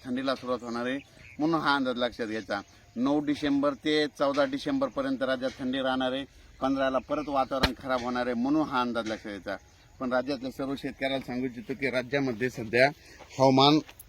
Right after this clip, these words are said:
राज्यामध्ये सात तारखेपर्यंत जवळपास, अ, अ,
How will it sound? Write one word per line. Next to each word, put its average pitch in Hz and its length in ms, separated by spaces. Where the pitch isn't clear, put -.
राज्यामध्ये 143 640
सात 139 240
तारखेपर्यंत 139 680
जवळपास, 131 560
अ, 143 40
अ, 113 520